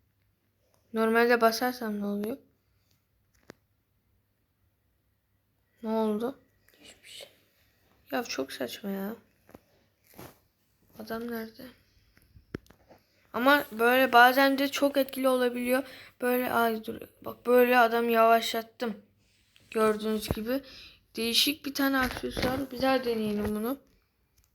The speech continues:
Speaker 1: Tam gösteremedim çünkü.
Speaker 2: Crow'un zaten bir tane yıldız gücü var. O da yavaşlatıyor sanki.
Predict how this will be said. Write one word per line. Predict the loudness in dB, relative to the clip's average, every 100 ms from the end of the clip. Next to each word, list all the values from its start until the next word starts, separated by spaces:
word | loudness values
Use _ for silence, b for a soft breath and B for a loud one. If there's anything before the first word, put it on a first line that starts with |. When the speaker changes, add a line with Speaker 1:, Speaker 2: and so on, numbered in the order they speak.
| -10
Speaker 1:
Tam | -4 0
gösteremedim | 0 0 -2 -4 -4 -4 -4 -8 -10
çünkü. | -14 -12 -12 -14 _ -20 _ _ _ _ _ _ _ _ -20 _ _ -14
Speaker 2:
Crow'un | -2 2 6 6
zaten | 4 0 2 2
bir | 0
tane | -2 0 0 -2 -12 -20 -20 -10 0 2
yıldız | 4 2 -2
gücü | 2 4
var. | 6
O | 4 2
da |
yavaşlatıyor | 4 6 4 0 -2 -2 -2
sanki. | -2 -4 -6 -6 -10